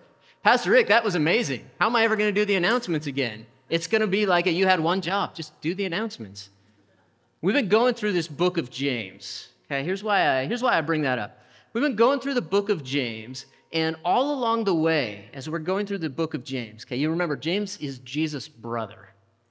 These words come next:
That's, that's tough right there. Uh, we're going through the book of James, and he's giving us these instructions on how to live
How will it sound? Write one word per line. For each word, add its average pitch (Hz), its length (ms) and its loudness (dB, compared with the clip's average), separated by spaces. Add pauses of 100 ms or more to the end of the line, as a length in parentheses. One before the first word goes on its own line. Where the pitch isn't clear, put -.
(200)
That's, 185 320 0 (140)
that's 180 260 2
tough 131 400 0
right 113 180 -8
there. 101 220 -12 (400)
Uh, 131 320 0 (340)
we're 160 100 -4
going 247 200 2
through 269 160 0
the - 0 -
book 180 160 0
of 156 60 -4
James, 180 280 -2
and 175 120 -2
he's 220 180 -2
giving 247 340 -4
us 202 120 -2
these 180 180 -4
instructions 147 800 -4
on 160 140 -2
how 196 460 -2
to 190 100 -2
live 156 800 0